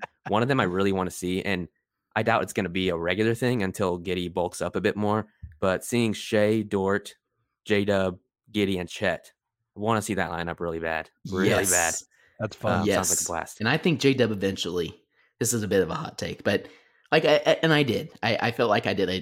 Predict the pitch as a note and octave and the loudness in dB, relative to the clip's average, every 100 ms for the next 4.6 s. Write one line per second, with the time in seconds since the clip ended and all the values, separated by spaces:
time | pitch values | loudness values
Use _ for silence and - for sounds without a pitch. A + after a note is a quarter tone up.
0 | - - A2+ G#2+ G2+ A2+ - F#2+ F2 E2+ | -6 -4 -2 0 -2 -2 -2 0 0 0
1 | F#2 F2 F2 - G2 F2 F2+ E2+ F2+ - | -4 -2 -4 -4 -4 0 0 0 -2 -2
2 | F#2 F2+ G#2 - F#2+ E2 - E2 F#2+ E2+ | -4 0 0 0 -6 -6 -6 -6 -4 0
3 | E2+ F2+ - G2+ F#2+ G2 F2+ F#2+ F#2+ - | 2 2 0 -2 0 0 0 0 -4 -4
4 | F2+ E2 F2+ F2 A2 C#3 | -6 -2 0 2 4 2